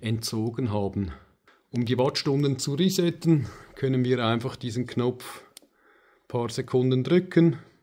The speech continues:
und dann ist es wieder genullt. Und jetzt würde es ins Minus gehen, weil wir ja mehr Energie entziehen, als wir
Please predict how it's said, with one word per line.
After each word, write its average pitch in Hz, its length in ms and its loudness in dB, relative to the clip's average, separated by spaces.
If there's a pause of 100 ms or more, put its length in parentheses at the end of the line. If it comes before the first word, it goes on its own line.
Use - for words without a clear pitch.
(1400)
und 110 220 -6
dann 98 120 -4
ist 95 160 -6
es 110 120 -8
wieder 98 200 -6
genullt. 95 680 -6 (600)
Und 92 120 -8
jetzt 95 300 -8 (800)
würde 104 260 -4
es - 220 -6
ins 95 280 -8
Minus 143 420 2
gehen, 139 420 -2 (160)
weil 107 340 0
wir 104 140 -2
ja 98 260 -2 (320)
mehr 120 320 2 (420)
Energie 117 480 -4
entziehen, 123 720 0
als 113 280 -2
wir 110 180 -2